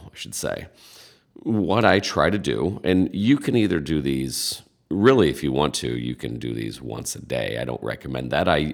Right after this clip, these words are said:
I do a mine about every other week. So the thing, the three is, uh, I set aside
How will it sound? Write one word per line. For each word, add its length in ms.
I 100
do 240
a 40
mine 400
about 420
every 500
other 320
week. 480
So 300
the 220
thing, 460
the 100
three 500
is, 500
uh, 380
I 80
set 260
aside 600